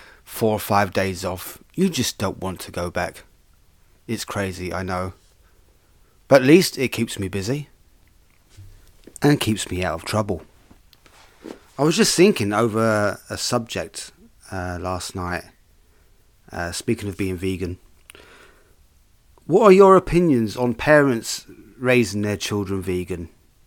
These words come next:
I know a lot of people are quite controversial by saying, "You shouldn't be raising your kids vegan, you should give them a good start, you should give them this, you should give them that." Is there really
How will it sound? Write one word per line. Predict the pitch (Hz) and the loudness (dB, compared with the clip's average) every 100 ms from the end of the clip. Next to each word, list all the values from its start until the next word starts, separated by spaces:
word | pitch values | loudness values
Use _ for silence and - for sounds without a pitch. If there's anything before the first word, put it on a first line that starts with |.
| _ _ _ _ _ _ _ _ _ _ - | _ _ _ _ _ _ _ _ _ _ 0
I | |
know | 160 180 170 | 6 10 10
a | |
lot | 151 143 | 8 4
of | - | 0
people | 131 131 120 | -2 -2 0
are | 113 | 0
quite | - 135 | 2 2
controversial | 123 117 104 104 113 107 98 95 | 2 -2 -2 -2 -2 -2 -6 -4
by | 101 95 | -4 -4
saying, | - 104 101 101 98 - - - _ | -2 -2 -2 -2 -4 -12 -20 -20 _
"You | 117 | -4
shouldn't | 117 - 101 | -2 -2 -4
be | 92 98 | -4 -2
raising | 101 95 | -2 -4
your | 98 | -6
kids | 90 - 90 | -8 -12 -10
vegan, | - 101 101 101 | -6 -4 -4 -4
you | 110 | -4
should | - 101 | -4 -2
give | 107 | -2
them | 101 98 92 - - - - | -2 -6 -8 -14 -20 -16 -10
a | 98 | -4
good | 113 101 | -4 -2
start, | - - 104 101 104 | -4 0 2 4 2
you | 110 113 | 0 -4
should | - 110 | -4 -6
give | 104 | -4
them | 101 | -4
this, | 98 101 120 | -4 -2 -2
you | |
should | 123 110 | -2 -4
give | 113 | -6
them | 98 87 | -4 -6
that." | 90 - - _ _ - - - _ _ _ _ _ - | -6 -8 -16 _ _ -20 -20 -20 _ _ _ _ _ -8
Is | 156 143 | -2 4
there | 170 160 | 6 8
really | 160 165 175 | 6 4 2